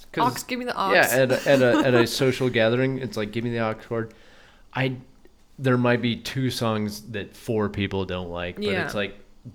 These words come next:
Speaker 1: general consensus is, like, I can play music where it's like, "Yeah, we can all
Speaker 2: Yeah.
Speaker 1: get along."
Speaker 2: Exactly.
Speaker 1: We can all get along. I'm not gonna throw any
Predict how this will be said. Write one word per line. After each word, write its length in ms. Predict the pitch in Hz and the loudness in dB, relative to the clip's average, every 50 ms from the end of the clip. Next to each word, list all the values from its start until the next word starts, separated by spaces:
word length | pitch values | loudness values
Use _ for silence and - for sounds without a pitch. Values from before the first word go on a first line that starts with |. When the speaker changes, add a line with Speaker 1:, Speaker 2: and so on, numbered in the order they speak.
| - - | -18 -10
Speaker 1:
general 380 | - - 139 131 127 127 120 110 | -4 -2 0 0 0 0 -2 -2
consensus 800 | 117 - 110 101 92 - 95 92 92 87 - - 101 95 90 95 | -4 -6 -6 -6 -4 -4 -4 -4 -4 -6 -8 -10 -10 -10 -8 -10
is, 160 | 98 87 90 | -10 -8 -6
like, 180 | 101 98 95 95 | -6 -6 -4 -4
I 120 | 98 101 | -6 -6
can 200 | 98 - 101 98 | -6 -8 -10 -10
play 280 | - - 104 95 92 95 | -8 -6 -4 -4 -2 -4
music 500 | 95 90 87 90 87 95 92 - - - - - | -4 -6 -8 -8 -6 -8 -8 -8 -12 -18 -18 -12
where 120 | - 101 95 | -10 -10 -10
it's 160 | 92 - - | -10 -12 -14
like, 260 | 80 82 82 - - - - - - - - _ _ - | -14 -14 -14 -16 -20 -20 -20 -20 -20 -20 -20 _ _ -6
"Yeah, 220 | 427 440 359 - - - - - - - - | -4 -2 -2 -4 -4 -8 -16 -20 -20 -16 -10
we 100 | 359 339 | -8 -6
can 80 | 311 - | 0 2
all 100 | - 127 | 4 4
Speaker 2:
Yeah. 40 | 117 | 4
Speaker 1:
get 120 | 123 120 110 | 4 2 2
along." 400 | 101 95 92 90 90 101 101 - - - - - - - - - | 2 2 2 2 0 0 -4 -8 -16 -20 -20 -20 -20 -20 -20 -14
Speaker 2:
Exactly. 640 | - 214 208 196 196 175 165 165 - 165 156 160 180 185 | -12 -10 -8 -6 -6 -6 -6 -6 -8 -10 -10 -10 -8 -6
Speaker 1:
We 60 | - | -6
can 80 | - 131 | -2 -2
all 140 | 113 107 104 | -2 -2 -2
get 120 | 101 98 | -4 -4
along. 260 | 90 87 90 95 - - | -4 -4 -4 -6 -6 -6
I'm 140 | 123 127 | -4 -2
not 140 | 143 143 147 | -2 -2 -2
gonna 180 | 151 151 147 143 | -2 -4 -6 -6
throw 300 | 143 - 131 127 120 120 | -6 -2 0 2 2 2
any 300 | 117 117 113 107 98 | 2 0 0 -2 -4